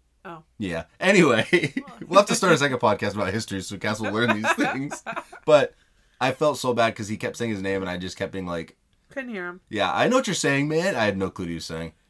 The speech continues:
Speaker 2: And he was standing no more than three feet from us.
Speaker 1: Yep.
Speaker 2: And I was like, "Wow, we are, we are in the wrong place for going away dinner." Because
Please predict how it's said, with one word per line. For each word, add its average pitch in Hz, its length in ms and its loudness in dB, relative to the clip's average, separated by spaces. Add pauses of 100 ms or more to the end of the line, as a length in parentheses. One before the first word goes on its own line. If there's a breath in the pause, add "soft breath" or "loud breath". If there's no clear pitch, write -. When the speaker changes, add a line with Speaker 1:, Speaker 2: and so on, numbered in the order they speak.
Speaker 2:
And 110 320 -2
he 110 140 -2
was 113 140 -2
standing 101 640 -4 (480)
no 110 200 2
more 98 180 0
than 87 120 -6
three 92 160 -8
feet 85 220 -8
from 85 140 -8
us. 82 260 -10 (760)
Speaker 1:
Yep. 208 180 -8
Speaker 2:
And 95 140 -4
I 90 80 -2
was 82 140 -6
like, 80 260 -10 (280)
"Wow, 90 260 -6
we 95 180 -6
are, 80 420 -6 (280)
we 107 100 -2
are 107 40 -2
in 110 120 -2
the 101 100 0
wrong 104 400 -2
place 95 340 -2
for 87 200 -8
going 95 280 -2
away 85 220 -4
dinner." 76 320 -10 (220)
Because 220 100 -8